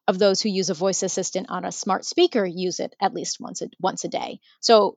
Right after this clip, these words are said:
if you're a smart speaker owner, you're, you're using it, or more smart speaker owners are using it every day compared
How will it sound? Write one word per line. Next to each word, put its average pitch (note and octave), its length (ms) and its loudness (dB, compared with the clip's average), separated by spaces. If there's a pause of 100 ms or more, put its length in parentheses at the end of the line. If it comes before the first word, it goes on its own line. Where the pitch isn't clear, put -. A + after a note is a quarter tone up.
if G3 140 -4
you're F#3+ 160 0
a F#3 40 -2
smart - 280 2
speaker G3 340 0
owner, F#3 240 -2
you're, F#3 420 -2
you're G3+ 160 0
using F#3+ 380 2
it, F3+ 240 -2 (160)
or G3 80 0
more G#3+ 320 4
smart G#3+ 220 -2
speaker F3+ 280 -4
owners F3 280 -6
are F3+ 80 -2
using F3+ 380 -4
it F3 140 -6
every F3+ 260 -6
day - 280 -2 (240)
compared F3+ 460 -2